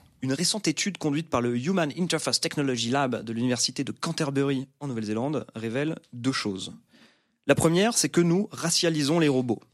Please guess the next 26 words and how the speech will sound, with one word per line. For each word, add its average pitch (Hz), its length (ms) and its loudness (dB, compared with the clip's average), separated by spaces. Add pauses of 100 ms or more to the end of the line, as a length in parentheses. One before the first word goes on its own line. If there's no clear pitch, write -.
(160)
Alors 117 120 0
attention, 151 340 0
je - 80 -6
parle 117 160 0
pas 175 140 4
des 147 100 4
robots 135 320 4
avec 110 200 0
une 113 120 2
peau 139 140 2
synthétique 127 640 -2
en 101 40 -2
mode 104 140 -2
Cylon 127 380 2
évolué 110 360 2
dans 110 120 0
Battlestar - 400 -6
Galactica. 107 500 -6 (420)
Je 110 120 -8
parle 170 200 4
du 135 140 0
NAO 143 320 6 (120)
de 113 200 2
SoftBank, 120 500 0
euh, 110 160 0
Robotics. 117 420 -2